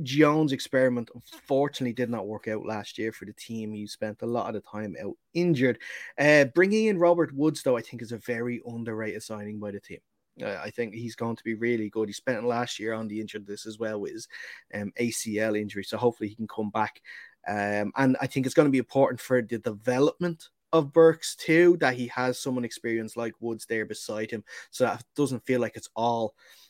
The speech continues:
of course, on him. Um, from what I'm seeing reports, uh, in reports that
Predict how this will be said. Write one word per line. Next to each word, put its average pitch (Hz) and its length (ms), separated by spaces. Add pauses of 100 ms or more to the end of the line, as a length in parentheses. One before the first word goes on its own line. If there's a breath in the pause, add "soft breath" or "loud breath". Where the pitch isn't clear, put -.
(120)
of - 80
course, 120 260 (120)
on 131 260
him. 135 500 (120)
Um, 127 560
from 147 240
what 165 180
I'm 165 160 (160)
seeing 185 600
reports, 185 580 (180)
uh, 139 120
in 147 300
reports 156 380
that 127 160